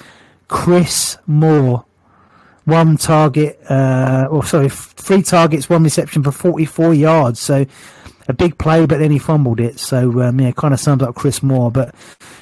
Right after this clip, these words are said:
Josh Wild, two from two for twenty-six yards and a touchdown. He obviously got the touchdown from the, uh, Derek Henry pass.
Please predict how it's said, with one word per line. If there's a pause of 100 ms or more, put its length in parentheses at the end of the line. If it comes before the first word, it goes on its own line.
Josh
Wild,
two
from
two
for
twenty-six
yards
and
a
touchdown.
He
obviously
got
the
touchdown
from
the,
uh,
Derek
Henry
pass.